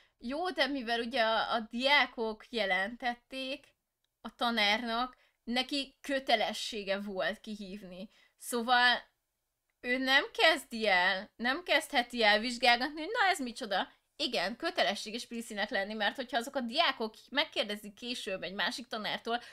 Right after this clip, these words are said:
akkor le fogják tartóztatni azt a tanárt. Szóval igen, miért kockáztatná az életét, a karrierjét, amit tudom én, büdös kölkökért? Miért kockáztatna a saját életét és becsületét büdös kölykökért,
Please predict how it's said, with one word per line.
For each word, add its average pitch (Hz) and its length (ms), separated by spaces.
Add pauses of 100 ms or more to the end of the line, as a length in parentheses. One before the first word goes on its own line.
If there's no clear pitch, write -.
(140)
akkor 240 260
le 269 120
fogják 208 300
tartóztatni 208 580
azt 202 160
a 220 40
tanárt. 190 540 (1300)
Szóval 285 520 (160)
igen, 320 500
miért 247 420
kockáztatná 311 920
az 254 120
életét, 262 840 (280)
a 208 160
karrierjét, 254 960
amit 262 360
tudom 254 280
én, 247 360 (100)
büdös 269 420
kölkökért? 233 800 (1080)
Miért 523 260
kockáztatna 269 760
a 240 60
saját 214 520
életét 226 500
és 240 160
becsületét 220 720
büdös 214 340
kölykökért, 226 760